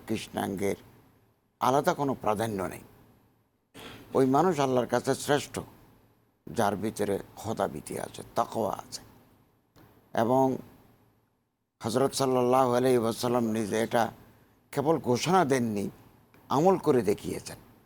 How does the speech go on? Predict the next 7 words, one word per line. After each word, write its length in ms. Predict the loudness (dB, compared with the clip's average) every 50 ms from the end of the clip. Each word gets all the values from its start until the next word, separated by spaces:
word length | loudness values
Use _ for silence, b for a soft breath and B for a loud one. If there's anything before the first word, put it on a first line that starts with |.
| _ _ _ _ _ -20 -20 -20 -20 _ -6
একটা 400 | -6 -4 0 0 0 0 0 -2 -4
মুসলিম 460 | -6 -6 -6 -6 -6 -4 -2 -2 -2 -2
সংখ্যাগরিষ্ঠ 840 | -4 -4 -4 -4 -2 0 0 0 0 0 0 -2 -2 -4 -4 -4
দেশে 540 | -4 -4 -4 -4 -4 -4 -2 -2 0 -2 -2 -4 -8 -18 -20 -20 -20 -20 _ _ _ _ _ _ _ _ _ _ _ _ _ _ _ _ _ _ _ _ _ _ -4
অমুসলমান 800 | 0 0 2 2 2 0 2 2 2 4 4 4 2 2 2 2
যারা 240 | 2 2 2 0 0
থাকেন, 420 | -2 -2 -4 -2 -2 -4 -4